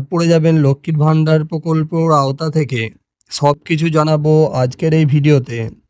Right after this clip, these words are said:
তার আগে বন্ধুরা, যদি সরকারি সমস্ত প্রকল্পের গুরুত্বপূর্ণ আপডেট আপনি পেতে চান, তাহলে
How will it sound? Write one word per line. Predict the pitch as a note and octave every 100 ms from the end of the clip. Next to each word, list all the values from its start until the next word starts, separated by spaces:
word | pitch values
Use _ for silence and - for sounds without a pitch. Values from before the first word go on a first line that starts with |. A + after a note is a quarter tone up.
| _ -
তার | C#3+ D3+
আগে | D#3+ D3+ D#3+
বন্ধুরা, | D3+ D#3+ D#3+ D3 A#2 A#2 - _ _ _ _ _
যদি | D#3 B2 D3 C#3+ D#3 D#3+ - _ _ -
সরকারি | - C#3 C#3 C#3+ D3+ D#3 D#3+
সমস্ত | - B2 C3+ D#3 F3+ E3
প্রকল্পের | E3 E3+ E3 D#3 E3 D#3+ D#3
গুরুত্বপূর্ণ | C3+ C#3 C#3+ - D3 D#3+ D3
আপডেট | D3+ D3 D#3 D3+ - _ -
আপনি | C3+ C#3 C#3 C#3 -
পেতে | C3+ C3+ F3
চান, | - C3 A#2 A#2+ -
তাহলে | D3 D#3+ E3 D#3+ D#3+